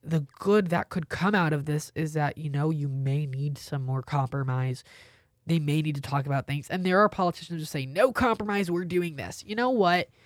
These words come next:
We can't always have what we want perfectly. We have to compromise at times to make any gains. And I think compromise over nothing is something and is important to think about. And as I, I think is important as well,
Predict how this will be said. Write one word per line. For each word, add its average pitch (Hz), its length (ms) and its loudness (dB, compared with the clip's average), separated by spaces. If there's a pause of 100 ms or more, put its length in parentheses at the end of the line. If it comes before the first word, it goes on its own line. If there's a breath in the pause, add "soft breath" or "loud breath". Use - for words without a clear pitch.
(540 soft breath)
We 233 320 2
can't 214 380 -4
always 156 320 0
have 156 420 -2 (440)
what 143 160 -4
we 143 60 -2
want 127 300 -2 (300)
perfectly. - 720 -14 (360 soft breath)
We 170 140 -2
have 190 340 -2
to 180 100 -8
compromise 156 560 -8
at - 80 -16
times 151 340 -8
to - 80 -12
make 156 320 -6
any 160 280 -6
gains. 123 520 -16
And 170 140 -8
I 165 140 -4
think 165 240 -6
compromise 180 640 -4
over 151 200 -2
nothing 151 460 -6
is 156 140 -4
something - 420 -14 (260)
and 147 80 -10
is 147 180 -8
important - 580 -12
to 165 100 -10
think - 260 -14
about. - 260 -10 (840)
And 240 120 0
as 269 160 2
I, 214 160 6 (500 loud breath)
I 208 120 4
think 202 260 -2
is 190 120 2
important 175 460 0
as 196 160 -2
well, 233 320 4